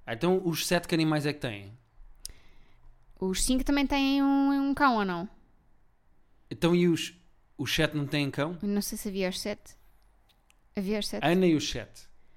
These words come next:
Speaker 2: Ah,
Speaker 1: Que era
Speaker 2: então é
Speaker 1: com a
Speaker 2: isso.
Speaker 1: Alexandra Alencar.
Speaker 2: Exatamente. É que fazia de cão também.
Speaker 1: <laughs> Às vezes roçava-se num poste, mas era só porque era stripper. Lembras-te?
Speaker 2: Exato, lembro-me, lembro-me.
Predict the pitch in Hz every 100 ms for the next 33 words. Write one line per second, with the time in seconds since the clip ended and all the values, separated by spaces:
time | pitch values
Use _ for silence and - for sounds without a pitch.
0 | - - - 190 190 185 156 143 143 143
1 | 147 151 139 147 254 262 - 339 240 208
2 | 185 - - - 180 214 214 185 220 240
3 | - 277 269 240 196 202 - - - 214
4 | - 254 254 - - - - - - 339
5 | 349 - - - - 180 151 147 143 -
6 | 170 160 165 170 175 165 139 123 123 131
7 | 123 135 - 147 139 123 - 131 214 202
8 | 202 202 214 214 254 240 208 233 233 196
9 | 247